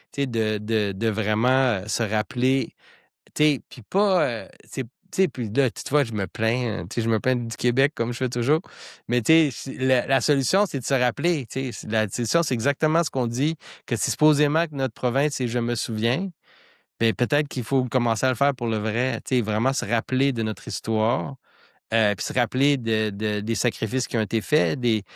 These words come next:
des grands, des grands martyrs canadiens, tu sais, puis toutes les, les, les choses qu'ils ont fait. Euh, puis, tu sais, là, puis, puis, puis sans, sans s'excuser, là.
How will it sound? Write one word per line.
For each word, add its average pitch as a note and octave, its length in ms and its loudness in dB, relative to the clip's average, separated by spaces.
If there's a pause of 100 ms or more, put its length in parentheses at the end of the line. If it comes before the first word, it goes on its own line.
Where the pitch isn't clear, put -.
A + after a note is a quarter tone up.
(160)
des A#2 140 0
grands, B2+ 420 2
des A#2 200 0
grands B2 200 0
martyrs C3 420 0
canadiens, A#2+ 800 0
tu C3+ 120 -4
sais, B2 40 -4
puis A2 160 -8
toutes - 220 -4
les, A2+ 180 0
les, G#2+ 340 -4
les A2 200 -2
choses B2 260 -2
qu'ils A2 220 -2
ont G2 80 0
fait. D3 260 -2 (1400)
Euh, G#2 380 2
puis, - 120 -12
tu D3+ 120 2
sais, C#3 80 4
là, A2+ 240 0 (120)
puis, G#2+ 320 -2
puis, G#2 180 -6
puis F#2+ 140 -8
sans, C#3+ 340 0
sans D3 220 2
s'excuser, C3 680 -2
là. A#2 120 -4